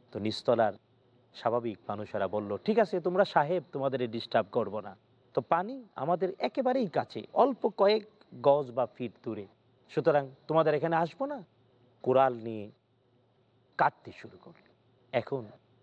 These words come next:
নিচতলার লোকজন, পানি তাদের খুব কাছে, তাই কোরাল দিয়ে কাটতে শুরু করলো। আর বড় উপরতলার সাহেবরা যদি ঘুমিয়ে থাকে, আরামসে যে, "না, ওরা আমাদের ডিস্টার্ব করবে না, পানি ওরা উঠাক।" তাহলে কি ওই ছিদ্র হওয়া নৌকায়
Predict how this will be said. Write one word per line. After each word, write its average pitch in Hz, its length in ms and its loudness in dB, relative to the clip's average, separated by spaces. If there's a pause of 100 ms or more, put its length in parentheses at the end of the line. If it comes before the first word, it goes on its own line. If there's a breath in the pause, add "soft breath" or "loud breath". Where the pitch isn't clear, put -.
(140)
নিচতলার 113 520 2
লোকজন, 151 520 -4
পানি 127 220 0
তাদের 135 280 0
খুব 190 260 -6
কাছে, 107 420 -2 (480)
তাই 101 140 -2
কোরাল 120 380 0
দিয়ে 113 200 -4
কাটতে 110 380 -2
শুরু 98 260 -12
করলো। 92 300 -8
আর 104 180 -2
বড় 110 240 0 (120)
উপরতলার 117 640 0
সাহেবরা 123 480 -4
যদি 113 220 -6
ঘুমিয়ে 123 380 -2
থাকে, 165 320 -8 (840)
আরামসে 110 800 -2
যে, 110 140 -8
"না, 185 160 -2
ওরা 185 180 4
আমাদের 214 280 -2
ডিস্টার্ব 175 320 0
করবে 165 140 0
না, 151 60 0
পানি 135 260 2
ওরা 123 160 2
উঠাক।" 104 340 -2 (1300)
তাহলে 113 300 -2
কি 143 280 -10 (640)
ওই 110 100 -4
ছিদ্র 139 440 2
হওয়া 110 240 4
নৌকায় 95 540 -2